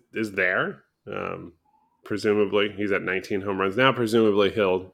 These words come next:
hit a few more. Um, you know, his, his walk rate's above his career norms in the minors. His, his strikeout rate is the best it's been since he was in,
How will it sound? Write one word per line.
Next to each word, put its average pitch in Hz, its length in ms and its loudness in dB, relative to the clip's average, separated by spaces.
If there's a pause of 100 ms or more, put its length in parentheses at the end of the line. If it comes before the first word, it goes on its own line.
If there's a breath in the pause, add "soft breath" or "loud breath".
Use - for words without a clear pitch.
hit 107 200 -2
a 95 60 -6
few 98 200 -2
more. 95 380 2 (800 loud breath)
Um, 80 580 -2 (2000)
you 95 120 4
know, 82 140 0
his, 82 240 -8 (100)
his 87 240 -12
walk 90 240 2
rate's 104 220 6
above 104 300 4
his 104 160 -2 (200)
career 107 280 8
norms 107 520 4
in 107 120 0
the 107 60 4
minors. 104 480 4
His, 87 260 -10
his - 200 -12
strikeout 101 440 2
rate 107 240 2
is 101 160 -4 (160)
the 101 80 0
best 98 360 -4 (540)
it's 107 200 -6
been 107 320 4
since 107 260 -2
he 107 120 0
was 101 160 2
in, 90 400 -2